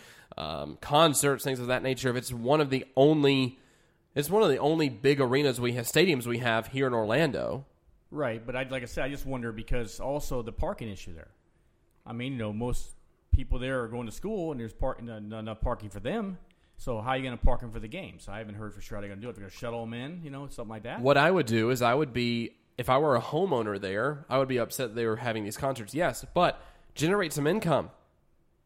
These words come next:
Speaker 1: Tell 'em, "Hey, you can park in my grass. Ten bucks. Park
Speaker 2: That's
Speaker 1: in my
Speaker 2: right.
Speaker 1: grass. I'll give you a premium parking spot."
Speaker 2: That's right, 'cause, uh, all the people living around the Citrus Bowl lost all
Speaker 1: Yeah.
Speaker 2: that revenue when the
Speaker 1: Yeah.
Speaker 2: U C F left.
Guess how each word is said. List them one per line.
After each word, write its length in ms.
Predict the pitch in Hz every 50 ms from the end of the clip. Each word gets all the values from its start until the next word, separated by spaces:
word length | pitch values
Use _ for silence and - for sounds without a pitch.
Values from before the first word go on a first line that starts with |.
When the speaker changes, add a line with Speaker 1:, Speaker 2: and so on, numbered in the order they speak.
| _ _ _ _ _ _
Speaker 1:
Tell 200 | - 151 165 170
'em, 60 | 160
"Hey, 260 | 135 131 160 202 220 185
you 140 | 123 143
can 80 | 151 151
park 260 | - 135 151 165 165
in 60 | 175
my 120 | 170 170 175
grass. 640 | 156 160 170 190 214 190 135 131 - - - - - - - - - - _ _ _ _ _
Ten 260 | - - 202 220 233 208
bucks. 500 | 190 170 131 110 - - - - - - _ _ _ - - - - - - - _ _ _ - -
Park 200 | - 160 180 202
Speaker 2:
That's 40 | -
Speaker 1:
in 40 | 208
my 80 | 185 180
Speaker 2:
right. 60 | 170
Speaker 1:
grass. 240 | 160 165 160 156 -
I'll 80 | 170
give 120 | 175 175 165
you 100 | 147 135
a 40 | 123
premium 400 | - - 165 165 165 165 160 147
parking 320 | 151 147 131 123 - 117
spot." 480 | - - 113 107 104 101 90 - - - _
Speaker 2:
That's 200 | - 131 117 -
right, 240 | 139 156 175 156 -
'cause, 260 | - 123 110 - 113
uh, 220 | 120 117 113 113 113
all 140 | 110 123 127
the 60 | 120
people 220 | - 143 131 120 127
living 160 | 127 120 120
around 120 | 120 120
the 60 | 113 110
Citrus 240 | - 180 170 143
Bowl 200 | 120 117 113 107
lost 200 | 107 107 107 107 -
all 40 | - 466 -
Speaker 1:
Yeah. 60 | -
Speaker 2:
that 100 | 123 120
revenue 380 | 135 165 185 165 123 113 113
when 180 | 117 110 117 110
the 60 | -
Speaker 1:
Yeah. 120 | 214 247 392
Speaker 2:
U 60 | 440 440
C 100 | 381 277
F 140 | 196 -
left. 280 | - 98 95 - - -